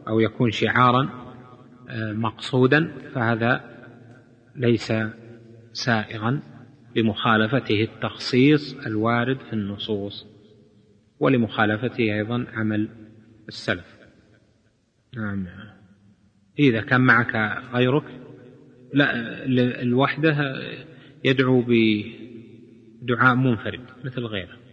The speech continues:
نعم. ما أنا، أنا سألتك، قلت: "هل معك غيرك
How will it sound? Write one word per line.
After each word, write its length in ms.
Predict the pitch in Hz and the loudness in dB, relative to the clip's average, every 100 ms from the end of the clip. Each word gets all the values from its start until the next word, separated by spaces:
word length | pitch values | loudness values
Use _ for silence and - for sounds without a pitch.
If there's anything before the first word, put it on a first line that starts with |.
| - _ _ _ _ _ - | -20 _ _ _ _ _ -8
نعم. 300 | 123 107 131 - - - - - - _ - | -4 -2 -4 -8 -20 -20 -20 -20 -20 _ -6
ما 160 | 117 | -2
أنا، 160 | 117 120 | 0 0
أنا 120 | 127 | -2
سألتك، 560 | 120 131 160 143 113 - | -2 0 2 2 0 -2
قلت: 120 | 107 | -2
"هل 160 | - 143 | 2 4
معك 360 | 135 123 127 120 | 6 4 2 0
غيرك 420 | 110 127 131 | 0 0 0